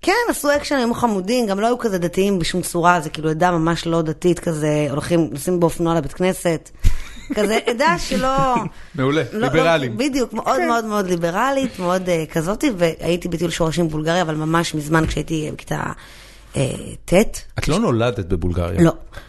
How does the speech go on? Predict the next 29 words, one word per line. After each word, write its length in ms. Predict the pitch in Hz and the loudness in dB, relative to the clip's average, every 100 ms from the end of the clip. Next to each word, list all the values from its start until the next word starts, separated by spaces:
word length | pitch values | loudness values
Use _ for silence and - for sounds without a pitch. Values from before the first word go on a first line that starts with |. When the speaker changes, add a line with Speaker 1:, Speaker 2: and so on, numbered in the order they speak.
| - | -8
Speaker 1:
אה, 140 | 160 147 | -2 0
אבא 80 | 170 | 0
שלי 160 | 151 | 0
נולד 260 | 147 139 139 | 0 0 0
אבל 140 | 143 | -2
בבולגריה. 480 | 139 139 143 160 240 | -2 -6 -4 -2 2
Speaker 2:
מתי 120 | 113 | 2
הוא 120 | 117 | 2
עלה? 140 | 120 151 - - - | 2 -2 -4 -12 -6
Speaker 1:
הוא 140 | 156 | -2
עלה 140 | 160 | 0
בגיל 240 | 170 170 165 | 0 -2 -2
שלוש. 720 | - 151 156 208 269 - - - - | -2 0 0 0 0 -4 -8 -12 -6
Speaker 2:
אה, 300 | 95 135 151 78 95 | -2 0 0 -2 0
Speaker 1:
ו-, 60 | |
Speaker 2:
הוא. 140 | 175 - - 147 147 143 | 2 2 0 -4 -6 -6
Speaker 1:
ו-, 300 | 143 147 147 | -4 -2 -2
ודיבר 260 | 147 160 190 | 0 0 2
במבטא. 420 | 202 196 - 262 202 147 - | 0 0 0 0 0 -2 -12
זאת 140 | - 156 | -8 -4
אומרת, 380 | 156 151 151 | -2 -4 -8
אה, 240 | - - 143 | -12 -10 -4
אני 100 | 151 | -2
מוקף-, 200 | 151 - 131 - 170 | 0 0 0 -2 -2
הוקפתי 420 | 156 208 208 220 | 0 0 0 0
באנשים 320 | 190 170 156 | 0 0 0
שדיברו 300 | 165 165 170 | -2 0 2
במבטא 480 | 165 156 143 - 160 | 2 2 0 -2 -2
ברש. 540 | 156 147 147 139 - | 0 0 0 -2 -6